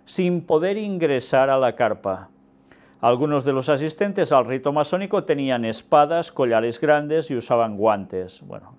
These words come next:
lo de siempre. Un testigo indicó que en determinado momento habrían, o, o habrían entrado una oveja atada del cuello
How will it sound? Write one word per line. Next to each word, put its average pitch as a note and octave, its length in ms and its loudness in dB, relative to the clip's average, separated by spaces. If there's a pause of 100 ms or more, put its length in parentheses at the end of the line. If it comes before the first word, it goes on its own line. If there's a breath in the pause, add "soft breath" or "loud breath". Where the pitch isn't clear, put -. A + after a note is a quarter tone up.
lo - 80 -10
de - 80 -14
siempre. G2+ 400 -12 (1200 soft breath)
Un G#3 220 0
testigo G3+ 500 2
indicó E3 580 2
que D3+ 120 0
en C#3 180 -2
determinado C#3+ 680 2
momento D#3 480 2
habrían, F3+ 520 0 (840)
o, C3 60 -2
o A#2+ 400 0
habrían E3+ 320 0
entrado E3+ 600 2
una A3+ 320 4
oveja E3 520 4
atada F3+ 420 4
del C3 260 2
cuello D3+ 500 0